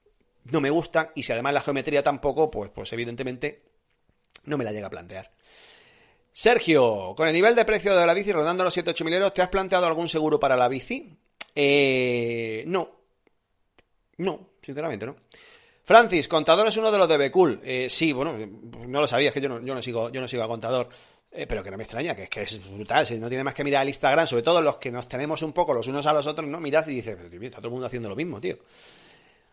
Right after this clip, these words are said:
Santi, ¿qué opinas de la Mustache Samedi veintinueve Trail siete?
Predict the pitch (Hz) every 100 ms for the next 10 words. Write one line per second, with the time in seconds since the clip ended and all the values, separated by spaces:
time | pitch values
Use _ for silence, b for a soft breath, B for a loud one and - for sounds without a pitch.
0 | b _ _ _ - - 240 214 156 127
1 | - _ _ - - 180 165 - - 269
2 | 277 269 269 226 196 170 156 - 208 233
3 | - - 156 175 202 202 180 175 208 190
4 | 190 202 175 165 165 123 -